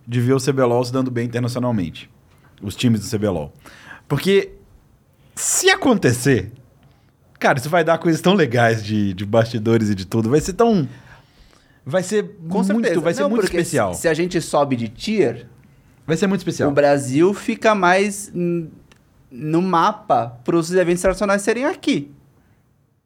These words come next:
Speaker 1: Não só por causa disso, eu tô falando mais
Speaker 2: Não,
Speaker 1: da
Speaker 2: sim.
Speaker 1: pro-, também.
Speaker 2: Concordo, concordo cem por cento.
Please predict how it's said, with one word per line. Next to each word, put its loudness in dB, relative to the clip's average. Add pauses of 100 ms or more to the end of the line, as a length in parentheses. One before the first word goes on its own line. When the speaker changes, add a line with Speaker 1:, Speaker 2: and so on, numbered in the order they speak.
(360)
Speaker 1:
Não 2
só 2
por -8
causa 2
disso, -2
eu -2
tô -4
falando 2
mais 0
Speaker 2:
Não, 2
Speaker 1:
da 4
Speaker 2:
sim. 0
Speaker 1:
pro-, -18
também. 2
Speaker 2:
Concordo, 0
concordo -2
cem -2
por -8
cento. 0